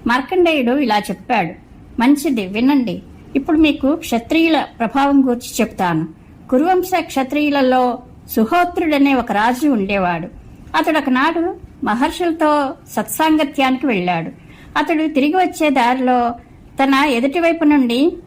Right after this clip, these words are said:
ఉసీనర పుత్రుడైన శిబి రథం మీద రావడం చూశాడు. దగ్గరికి వచ్చాక ఆ ఇద్దరు తాము ఉన్న స్థితిని బట్టి ఒకరినొకరు గౌరవించుకున్నారు. కానీ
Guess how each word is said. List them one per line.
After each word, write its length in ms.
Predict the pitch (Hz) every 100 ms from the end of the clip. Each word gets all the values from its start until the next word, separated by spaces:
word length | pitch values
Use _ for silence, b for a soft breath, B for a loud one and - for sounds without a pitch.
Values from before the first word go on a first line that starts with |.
| - -
ఉసీనర 480 | 202 - 349 370 349
పుత్రుడైన 800 | 339 311 294 277 262 240 247 285 -
శిబి 480 | 254 254 302 339 - - -
రథం 300 | 226 226 311
మీద 220 | 330 320
రావడం 440 | 277 254 247 247 277
చూశాడు. 400 | 247 - 185 165 165 - - - - -
దగ్గరికి 380 | 226 233 370 403
వచ్చాక 840 | 330 285 - 277 277 254 247 240 247 -
ఆ 120 | 240
ఇద్దరు 580 | 262 220 233 320 330 302
తాము 460 | 294 - 262 262 233
ఉన్న 200 | 226 302
స్థితిని 400 | 330 - 262 285
బట్టి 600 | 277 254 254 226 233 - B B -
ఒకరినొకరు 580 | 226 330 349 320 320 254
గౌరవించుకున్నారు. 1000 | 247 233 247 262 269 247 - 208 180 165 - b b -
కానీ 440 | 226 254 311 370